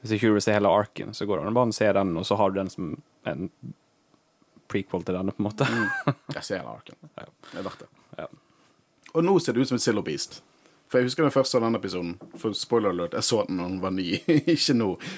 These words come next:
Speaker 2: Eh, så jeg husker at den dukket opp og sånn, «Er det Silo Beast?» Og så, for den ligner litt på Silo Beast, og så visste vi at det skulle være med i Silo Beast, og så nå ser det ut som et Silo Beast. Hvor mange ganger kan jeg si Silo Beast? Eh,
Speaker 1: Prøv å si det ti ganger på rad.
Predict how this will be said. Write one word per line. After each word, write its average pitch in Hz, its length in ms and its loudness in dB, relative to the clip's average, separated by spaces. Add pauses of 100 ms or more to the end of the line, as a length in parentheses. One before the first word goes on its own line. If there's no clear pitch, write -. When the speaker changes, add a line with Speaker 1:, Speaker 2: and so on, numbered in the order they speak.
(200)
Speaker 2:
Eh, 101 400 4
så - 140 0
jeg 127 100 6
husker 123 200 0
at - 80 -10
den 110 100 -2
dukket 101 240 -4
opp 95 100 -10
og 95 120 -8
sånn, 92 80 -16 (120)
«Er 107 160 -6
det 80 80 -14
Silo 82 320 -10
Beast?» - 380 -16 (580)
Og - 80 -6
så, 107 160 0
for - 140 -4
den 123 80 2
ligner 143 180 2
litt - 240 -2
på - 160 0
Silo - 240 -6
Beast, - 300 -8
og 101 80 -6
så 110 80 -6
visste - 260 -4
vi 101 60 2
at - 80 -4
det - 80 -10
skulle 85 160 -6
være 95 80 -4
med 110 100 -2
i - 60 -6
Silo 60 180 -6
Beast, - 240 -8
og 90 80 -4
så 95 160 0
nå 98 160 2 (720)
ser 95 240 0
det 92 80 0
ut - 60 -8
som 82 80 -4
et - 80 -6
Silo 80 260 -2
Beast. - 320 -8
Hvor 113 80 2
mange 98 160 4
ganger 92 160 0
kan 92 140 -2
jeg - 80 0
si 87 180 0
Silo 80 320 -2
Beast? - 380 -6 (640)
Eh, 95 460 0
Speaker 1:
Prøv 127 80 4
å 101 80 -2
si 113 100 2
det 101 80 -4
ti 104 140 0
ganger 101 180 -2
på 98 140 -2
rad. 104 100 -10